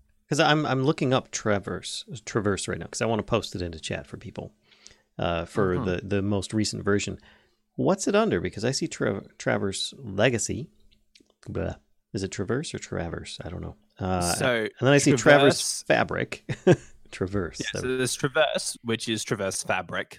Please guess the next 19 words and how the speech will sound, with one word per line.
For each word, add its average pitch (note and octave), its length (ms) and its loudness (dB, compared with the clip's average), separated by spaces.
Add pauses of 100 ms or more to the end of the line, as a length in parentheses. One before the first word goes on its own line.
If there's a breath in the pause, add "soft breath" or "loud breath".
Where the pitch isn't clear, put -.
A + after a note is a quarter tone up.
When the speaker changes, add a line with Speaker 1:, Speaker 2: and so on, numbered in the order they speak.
Speaker 2:
That's - 340 0
the B2+ 100 -2
main F#2+ 560 -4
page. D2+ 440 -6
That's G#2+ 280 -2
the G#2+ 100 0
one G2 360 0 (260 loud breath)
for D3 200 4
the A#2 80 2
Fabric - 440 -2
mod. G2 300 -8 (380)
Speaker 1:
Mm-hmm. G#2+ 220 -4 (440)
Speaker 2:
Um, G2+ 480 0 (220)
Traverse A#2+ 420 4
Legacy A2 460 -2
is G2+ 100 -6
the A2+ 100 -8
Forge G2 360 -4
one. A2 240 0